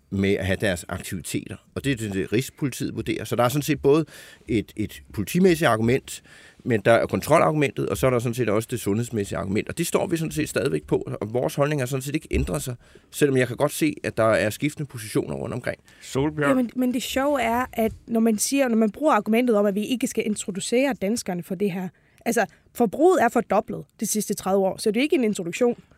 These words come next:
Speaker 3: overhovedet. Og at sige, at vi, vi ikke kan legalisere det, fordi at så har banderne ikke noget at lave, og vi må sørge for, at de har noget at lave,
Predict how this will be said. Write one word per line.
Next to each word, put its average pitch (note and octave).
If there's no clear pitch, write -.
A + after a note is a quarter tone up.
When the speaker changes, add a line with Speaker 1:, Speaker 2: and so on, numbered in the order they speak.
Speaker 3:
overhovedet. G3+
Og B3
at A3+
sige, D4+
at G#3+
vi, A3+
vi A#3
ikke C4
kan A3
legalisere A3
det, G3+
fordi G#3+
at G3+
så A#3
har G3+
banderne G#3+
ikke A3+
noget G3+
at F#3
lave, G#3
og A3
vi A3+
må A3+
sørge A3
for, G#3+
at G3
de A3+
har F#3+
noget G#3
at F#3
lave, G3+